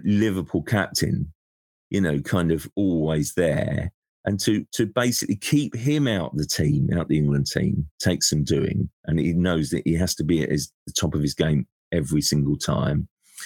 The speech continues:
And I have to say, I think Jude Bellingham is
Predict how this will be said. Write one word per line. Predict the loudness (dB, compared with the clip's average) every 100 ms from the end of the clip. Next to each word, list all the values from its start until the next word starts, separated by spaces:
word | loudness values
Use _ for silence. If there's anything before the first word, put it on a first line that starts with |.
| -16 -18 -20 -20 _
And | -2 0
I | 0
have | 0
to | -2
say, | 0 2 2 0
I | 0
think | 0 0
Jude | 0 0 0
Bellingham | 0 0 0 -2 -2 -4 -4 _ _ _ _ _ -4
is | 0 0 -2 -2